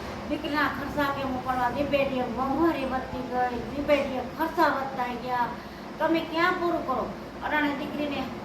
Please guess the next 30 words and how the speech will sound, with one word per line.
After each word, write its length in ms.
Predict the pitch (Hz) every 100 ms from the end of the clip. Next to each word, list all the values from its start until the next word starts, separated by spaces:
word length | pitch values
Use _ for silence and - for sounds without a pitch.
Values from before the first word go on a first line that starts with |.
| - - 294
એક 200 | 370 311
દીકરી 280 | 330 339 311
હોય 180 | 330 349
ને 60 |
એને 160 | 294 262
સો 520 | 208 - - 302 311
વસ્તુ 340 | 277 - - 233
જોઈ, 280 | 247 453 - - - -
તો 220 | 269 - -
દીકરીને 300 | 339 349 330
તમે 220 | 320 294
શું 340 | 208 339 359
વસ્તુ 460 | 285 285 269 233 226
ન 120 | 226
લઈ 120 | 214
દો? 160 | 196 190 180 - - - - -
અને 180 | 339
જેના 340 | 247 220 277 339
ઘરમાં 400 | 302 311 294 226
દીકરી 280 | 285 330 349
છે 160 | 381
ને, 100 | 359 277 - - - -
એ 20 |
તો 100 | 254
તુલસીનો 500 | 285 311 320 311 269 254
ક્યારો 300 | 285 294 302
છે, 180 | 262 254
આપણે 300 | 247 254 254
કહીએ 260 | 247 247
છીએ. 260 | 254 277